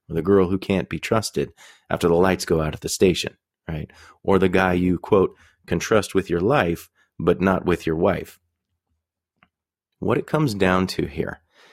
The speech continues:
is our personal judgment and integrity. It comes down to the set of principles that we live by. Our behaviors should be based on guiding principles that we operate under every day,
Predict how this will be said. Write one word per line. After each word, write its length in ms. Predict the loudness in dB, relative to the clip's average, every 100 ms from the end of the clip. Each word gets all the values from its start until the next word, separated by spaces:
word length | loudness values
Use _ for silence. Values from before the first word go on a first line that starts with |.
| _ -4
is 120 | -2
our 100 | -2
personal 440 | -2 -2 -2 -2
judgment 460 | 0 0 0 -4 -4
and 140 | -6 -6
integrity. 680 | -4 -6 -4 -4 -6 -12 _ _ _ _ _ _ _ _ -16
It 100 | -6
comes 280 | -4 -2
down 280 | -2 -2 -2
to 100 | -4
the 80 | -4
set 240 | -4 -4 -6
of 140 | -4
principles 480 | -4 -2 -2 -2 -2
that 120 | -4
we 100 | -2
live 220 | -2 -2
by. 240 | -6 -12 -14 _ _ _ _ _ _ _ _ _ _ _ 0
Our 180 | 2
behaviors 720 | 2 2 2 2 0 -4 -8 -12
should 220 | -10 -4
be 80 | -2
based 360 | 2 0 0 -4
on 120 | 0
guiding 320 | 2 2 0
principles 500 | 0 0 2 0 0
that 140 | 0 0
we 160 | -2
operate 480 | -2 -2 0 0 0
under 320 | -2 -2 -4
every 340 | -4 -2 0 2
day, 380 | 2 0 -2